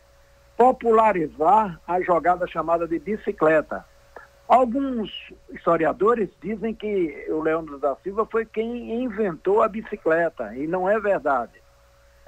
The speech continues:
Já tinha essa jogada na Argentina, na Inglaterra.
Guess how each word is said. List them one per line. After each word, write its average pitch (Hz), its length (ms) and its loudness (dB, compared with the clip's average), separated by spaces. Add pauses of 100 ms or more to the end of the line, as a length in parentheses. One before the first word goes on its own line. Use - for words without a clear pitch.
Já 185 160 4
tinha 175 680 0
essa 143 260 -2
jogada 143 480 0
na 143 80 0
Argentina, 156 720 -6
na 147 180 -2
Inglaterra. 156 800 0